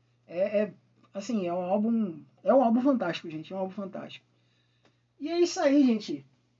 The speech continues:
A gente terminou por aqui esse primeiro episódio. Eu espero que vocês curtam muito esse episódio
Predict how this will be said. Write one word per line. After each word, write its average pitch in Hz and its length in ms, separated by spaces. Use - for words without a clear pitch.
A 202 120
gente 226 840
terminou 226 400
por 240 140
aqui 208 500
esse 202 220
primeiro 196 320
episódio. 196 640
Eu 202 100
espero 208 320
que 214 100
vocês 214 320
curtam 262 460
muito 233 840
esse 190 220
episódio 180 1000